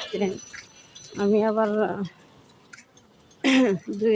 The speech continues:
রাকাত, দুই রাকাত নামাজ পড়ে গেলাম, দুই রাকাত নফল নামাজ পড়লাম। এখান থেকে আজান দেয় নাই, কখন বেতন পাইতে দেয় নামাজ পড়ুম, তো দুই রাকাত নফল নামাজ পড়লাম, রেতে গেলাম। মাহবুবের নামে,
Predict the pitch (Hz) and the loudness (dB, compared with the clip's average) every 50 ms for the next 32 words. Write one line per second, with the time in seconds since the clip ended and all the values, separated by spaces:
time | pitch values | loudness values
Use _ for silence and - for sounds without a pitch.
0 | 208 214 208 - - 208 196 - - - - - - - - - - - - - | 2 0 -2 -2 -4 -4 -4 -4 -10 -20 -20 -20 -20 -20 -20 -20 -20 -20 -20 -20
1 | - - - - - - - - - - - - - - - - - - - - | -20 -20 -20 -20 -20 -20 -20 -20 -18 -12 -8 -8 -6 -6 -6 -8 -10 -10 -8 -8
2 | - - 240 240 - - - - 208 214 202 196 220 233 226 240 233 - 226 202 | -6 -4 -4 -2 -2 0 0 0 0 0 2 2 4 4 4 4 2 0 -2 -2
3 | - 226 220 208 226 220 214 214 - - 214 196 196 196 202 226 220 226 233 254 | 0 0 0 0 2 0 0 -2 -2 -2 -2 0 0 0 0 0 0 0 0 0
4 | 247 - - - - - - - - - - - - - _ - - - - - | -2 -4 -10 -20 -20 -20 -20 -20 -20 -20 -20 -20 -20 -20 _ -20 -20 -20 -20 -20
5 | - - 226 220 220 226 208 - 202 202 - 214 202 196 185 214 208 202 214 220 | -14 -6 -2 0 0 0 0 0 -2 -4 -2 -2 -2 -2 0 0 0 0 0 0
6 | 214 - 220 202 190 202 208 208 202 214 214 208 202 196 202 196 202 190 202 202 | -2 -2 -2 -2 0 0 -2 -2 -2 -2 -2 -2 0 0 0 0 0 0 -2 -4
7 | 202 202 - 220 214 - 220 214 175 202 190 - - 214 202 185 214 214 - 233 | -4 -4 -4 -6 -4 -2 -2 -2 0 0 -2 -2 -4 -8 -8 -8 -10 -8 -4 -2
8 | 208 202 196 208 208 214 220 - - - 202 190 202 233 - _ _ _ _ _ | -2 0 0 -2 -2 -2 -2 -4 -6 -6 -2 -2 -2 -2 -4 _ _ _ _ _
9 | - - - - _ _ _ - - - - - 208 196 196 190 196 185 - - | -20 -20 -20 -20 _ _ _ -20 -20 -16 -8 -4 -2 0 0 0 -2 -6 -8 -10
10 | - 165 - - 220 202 220 214 214 202 - 208 - _ _ _ - 214 202 202 | -10 -12 -10 -8 -2 0 2 2 2 2 0 -2 -4 _ _ _ -4 0 0 0
11 | 196 - 220 196 202 202 202 202 - - - 202 190 190 175 185 202 226 - - | 2 2 2 2 2 2 2 0 -2 -2 -2 0 0 0 0 0 -2 -2 -4 -8
12 | - - _ _ - - - - _ _ _ - - - 208 196 185 - 220 208 | -18 -20 _ _ -20 -20 -20 -20 _ _ _ -20 -10 -6 -4 -4 -2 0 0 0
13 | 190 202 202 202 214 240 240 - _ _ _ _ - - _ - - - - - | 0 2 2 2 0 0 -2 -4 _ _ _ _ -20 -20 _ -20 -20 -18 -18 -16
14 | - - - - - - - - - - - _ _ - - _ - 220 214 220 | -16 -16 -16 -16 -18 -20 -20 -20 -20 -20 -20 _ _ -20 -14 _ -2 0 2 2
15 | 214 190 190 202 180 190 180 180 202 196 196 202 202 202 196 196 | 2 2 0 0 -2 -2 -2 0 0 0 2 2 2 2 2 2